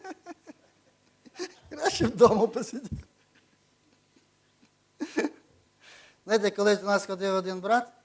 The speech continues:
він потім переїхав в Київ. І він каз-, сказав таку річ: «Знаєте, пастор, я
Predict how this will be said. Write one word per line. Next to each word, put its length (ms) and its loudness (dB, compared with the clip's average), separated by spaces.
він 80 -14
потім 240 -6
переїхав 340 -2
в 40 -8
Київ. 280 -8
І 560 4
він 140 -2
каз-, 180 -2
сказав 340 4
таку 200 -2
річ: 300 -6
«Знаєте, 220 2
пастор, 420 2
я 80 -4